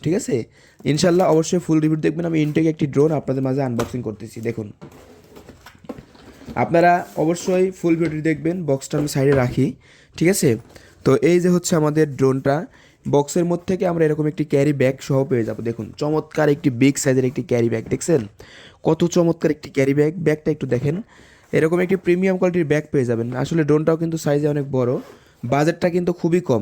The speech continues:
যারা রিমোটে আরসি ডিসপ্লে সহ একটি ড্রোন চাচ্ছেন, এ, আপনারা অনেক দিন ধরে ভাবছেন যে একটি রিমোটে আরসি ডিসপ্লে সহ ড্রোন কিনবেন, কিন্তু আপনারা বিভিন্ন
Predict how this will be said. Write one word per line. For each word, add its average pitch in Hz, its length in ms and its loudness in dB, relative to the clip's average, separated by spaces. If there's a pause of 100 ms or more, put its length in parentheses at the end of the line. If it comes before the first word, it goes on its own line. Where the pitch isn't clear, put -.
(120)
যারা 135 160 2 (120)
রিমোটে 147 300 0 (120)
আরসি 131 180 -2 (100)
ডিসপ্লে 139 300 0
সহ 147 140 0
একটি 139 180 -2
ড্রোন 123 240 4
চাচ্ছেন, 123 320 0 (600)
এ, - 20 4 (120)
আপনারা 131 300 0
অনেক 131 200 2
দিন 135 160 2
ধরে 127 180 0
ভাবছেন 120 320 -2
যে 123 100 0
একটি 123 200 -6
রিমোটে 123 300 -2
আরসি 123 220 -4
ডিসপ্লে 117 300 -4
সহ 120 80 -2 (100)
ড্রোন 117 140 0 (100)
কিনবেন, 117 300 0 (400)
কিন্তু 139 240 2
আপনারা 143 220 2 (100)
বিভিন্ন 135 240 2